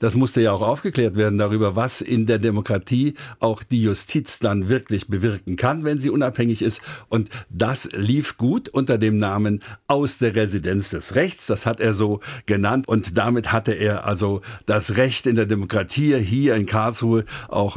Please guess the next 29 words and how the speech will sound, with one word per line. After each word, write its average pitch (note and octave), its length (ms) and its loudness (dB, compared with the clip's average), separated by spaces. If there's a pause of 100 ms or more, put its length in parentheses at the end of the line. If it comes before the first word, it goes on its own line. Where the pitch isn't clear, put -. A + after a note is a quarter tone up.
äh, G2+ 140 2
publizistisch G#2+ 840 -2
unterstützt. G2+ 680 0
Und G#2 240 -2 (300)
der F#2+ 380 0
Studioleiter G2+ 600 0
Haag G#2+ 260 -2
hat A2+ 120 -2
das G2 200 -2
früh C3 200 0
erkannt, A#2 460 -2
hat A#2 160 -4
gesagt, G#2 340 -2
"Komm, A#2 220 0 (240)
da G2 140 -2
machen G#2+ 200 2
wir G#2+ 60 2
jetzt G2+ 140 -2
auch - 140 -2
eine F#2+ 120 -2
Sendung C3+ 380 2
draus." A#2+ 360 0 (260)
Damals G#2+ 340 0
hat G#2+ 100 0
das G2 140 -4
der G#2 160 -2
Haberer C3 320 0
dann A#2+ 180 2
begonnen. A2+ 360 2